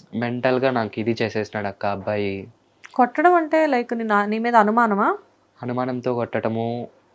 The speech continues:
Speaker 2: మ్మ్.
Speaker 1: లేదా ఇంకొకరికి దొక్-, దక్కకూడదు అని చెప్పేసి అని కొట్టడము,
Speaker 2: మ్మ్.
Speaker 1: అలా చేసి పిచ్చి కొట్టుడు కొట్టేవాడు అక్క. ఎక్కడైతే నాకు సర్జరీస్ అయ్యాయో ఆ ప్లేసెస్‌లో కొట్టేవాడు.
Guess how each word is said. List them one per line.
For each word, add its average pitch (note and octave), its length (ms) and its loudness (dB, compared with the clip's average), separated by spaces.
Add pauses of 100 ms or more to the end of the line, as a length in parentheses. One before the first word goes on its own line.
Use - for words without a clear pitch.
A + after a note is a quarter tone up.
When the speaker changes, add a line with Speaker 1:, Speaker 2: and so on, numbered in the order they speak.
(120)
Speaker 2:
మ్మ్. A2+ 80 2
Speaker 1:
లేదా A2+ 200 2
ఇంకొకరికి G#2+ 800 0
దొక్-, G#2+ 420 -4
దక్కకూడదు A2+ 600 0
అని A2 80 0
చెప్పేసి G#2+ 320 -4
అని G#2 140 -4
కొట్టడము, G#2 680 -4 (300)
Speaker 2:
మ్మ్. B3+ 120 -6
Speaker 1:
అలా A2 100 -2
చేసి A2 280 -4
పిచ్చి - 220 -14
కొట్టుడు A#2+ 280 -2
కొట్టేవాడు G#2+ 360 -2
అక్క. - 160 -10
ఎక్కడైతే G#2 600 -2
నాకు B2 160 -4
సర్జరీస్ A2+ 480 0
అయ్యాయో G#2 320 0
ఆ G#2 120 0
ప్లేసెస్‌లో A2 520 -2
కొట్టేవాడు. F#2+ 520 -4